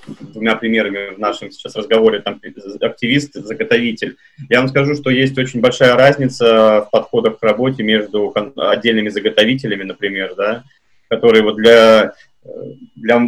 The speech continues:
для многих, помимо основной цели, как говорится, знаете, выдержка из какого-то документа там, или устава коммерческого, что основная цель коммерческого з-, з-, з-, предприятия — это как бы заработать денег, э, получение прибыли, извлечение прибыли.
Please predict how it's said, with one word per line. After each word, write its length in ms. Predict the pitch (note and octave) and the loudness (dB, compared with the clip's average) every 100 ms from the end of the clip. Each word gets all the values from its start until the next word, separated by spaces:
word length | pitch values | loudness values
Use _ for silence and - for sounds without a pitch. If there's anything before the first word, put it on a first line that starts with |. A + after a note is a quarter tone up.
| A2 - _ _ _ | -4 -12 _ _ _
для 180 | B2 | 2
многих, 380 | C3 D3+ C#3+ C#3 | 4 4 4 2
помимо 920 | C#3 C#3 C#3+ C3+ B2+ B2 A#2+ A#2 A2+ | 4 4 4 4 4 2 2 4 4
основной 440 | - - C3+ C3+ A#2 | 2 0 2 2 4
цели, 300 | C3+ A2+ A2 | 4 4 4
как 200 | - - - | 0 -4 2
говорится, 380 | A2 G#2+ - | 2 2 -4
знаете, 280 | G2+ A#2 A2 | -2 -2 -2
выдержка 360 | A2 A2+ - G#2+ | -4 -6 -6 -8
из 80 | - | -6
какого-то 320 | - A2+ A2 | -2 0 0
документа 500 | - A#2+ D#3 G3 - | -6 -2 -2 -2 0
там, 280 | - G#3 - _ | 2 0 -2 _
или 100 | B2 | -2
устава 380 | A#2 A#2+ B2 A2 | -2 4 6 6
коммерческого, 560 | G#2+ A2+ A#2 G#2+ _ A2+ | 4 2 2 -2 _ -2
что 140 | - | 0
основная 380 | A#2 C3 C3+ A2+ | 2 2 2 0
цель 200 | A2 A2+ | 0 0
коммерческого 540 | A#2 B2 A2+ - A2+ G#2+ | 2 2 2 0 -2 -2
з-, 140 | G#2 | -4
з-, 300 | G#2+ G#2+ G#2 | -8 -8 -8
з-, 760 | G#2+ A2 G#2+ G#2+ A2 A2 A2 G#2+ - | -6 -4 -2 0 2 4 4 0 -4
предприятия — 440 | - A2+ C3 E3+ B2 | -6 0 4 6 4
это 540 | A2 A2+ G#2+ G#2+ G#2 - | 4 8 8 8 6 2
как 140 | F#2+ | -6
бы 320 | G2 G#2 G2+ - _ _ | -2 0 0 -2 _ _
заработать 680 | G#2 A2+ B2 C#3+ _ C#3 A2+ | -2 0 0 -4 _ -4 0
денег, 340 | C3 G#2+ F#2 | 0 0 -4
э, 280 | - G2 G2+ | -10 -8 -8
получение 360 | A2 A2 - A2+ | -6 -4 -2 -2
прибыли, 380 | A2 A#2 G2+ G2 | 0 -4 -4 -8
извлечение 440 | G2+ A2 A2 G2+ | -6 -4 -2 -4
прибыли. 480 | G2 G2+ - F#2+ F#2+ | -6 -14 -10 -6 -6